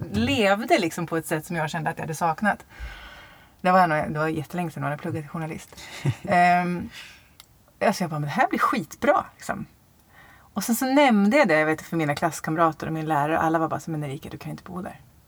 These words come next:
Speaker 1: Du kan inte bo där." Eh, jag bara, "Jo, men det var, det var så här." De bara, "Nej, men det går", du vet, så här.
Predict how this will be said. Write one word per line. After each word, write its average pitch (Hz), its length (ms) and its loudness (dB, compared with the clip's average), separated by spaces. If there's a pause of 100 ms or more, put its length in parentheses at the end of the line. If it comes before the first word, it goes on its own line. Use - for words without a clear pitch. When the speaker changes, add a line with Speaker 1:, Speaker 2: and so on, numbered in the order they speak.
(380)
Speaker 1:
Du 196 180 4
kan 202 420 4
inte 190 400 2
bo 220 220 2
där." 147 260 2 (680)
Eh, 151 480 0 (260)
jag 170 120 -4
bara, 165 120 0
"Jo, 208 500 4
men 233 140 4
det 214 60 4
var, 208 80 2
det 190 60 -4
var 170 140 2
så - 140 0
här." 147 80 2
De 175 60 -2
bara, 190 100 2
"Nej, 220 120 6
men 226 80 2
det 214 60 2
går", 190 280 6
du 170 100 -2
vet, 156 140 -2
så - 80 -2
här. 139 140 0